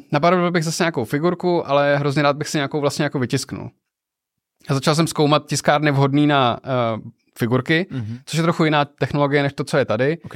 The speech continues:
Speaker 1: To je taková, to je rezinová tiskárna.
Speaker 2: Delikátnější.
Speaker 1: No a je to taková jako vanička s rezinem a vlastně po těch vrstvách to vyjíždí z té vaničky a vždycky do toho jako zasvítí prostě U Včko a ten rezin jako v
Speaker 2: Stvrdne.
Speaker 1: příslušných místech stvrdne.
Speaker 2: OK.
Speaker 1: A ty pak dostaneš tu figurku nebo ten model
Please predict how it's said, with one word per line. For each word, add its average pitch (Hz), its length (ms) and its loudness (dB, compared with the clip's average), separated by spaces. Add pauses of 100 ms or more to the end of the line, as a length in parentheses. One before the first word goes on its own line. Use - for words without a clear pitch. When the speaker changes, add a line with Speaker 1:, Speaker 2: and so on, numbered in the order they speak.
(320)
Speaker 1:
To 131 80 -4
je 127 40 0
taková, 135 540 2
to 135 100 -6
je 127 80 0
rezinová 147 400 2
tiskárna. 147 360 2 (120)
Speaker 2:
Delikátnější. 147 300 -8 (340)
Speaker 1:
No 143 100 0
a 170 60 6
je 170 60 4
to 175 60 2
taková 160 200 2
jako 151 160 0
vanička 151 420 2
s 143 40 0
rezinem 156 500 2 (180)
a 131 60 0
vlastně 139 340 -2
po 147 100 -4
těch 143 140 -4
vrstvách 143 440 0
to 156 100 0
vyjíždí 143 420 -2
z - 40 -6
té 143 140 -2
vaničky 139 500 0
a 123 60 -2
vždycky 131 240 -6
do 135 100 -2
toho 139 140 0
jako 139 160 0
zasvítí 139 460 -2
prostě 143 260 -2
U 131 160 -2
Včko 143 380 2
a 127 80 0
ten 135 180 -2
rezin 139 260 2
jako 131 160 -4
v - 140 -20
Speaker 2:
Stvrdne. 117 520 -2
Speaker 1:
příslušných 143 480 -2
místech 139 280 0
stvrdne. 107 380 -4
Speaker 2:
OK. 135 220 -2 (320)
Speaker 1:
A 127 80 -2
ty 160 80 2
pak 180 160 2
dostaneš 175 580 0 (140)
tu 160 120 -2
figurku 123 460 0
nebo 123 200 2
ten 123 200 0
model 131 540 0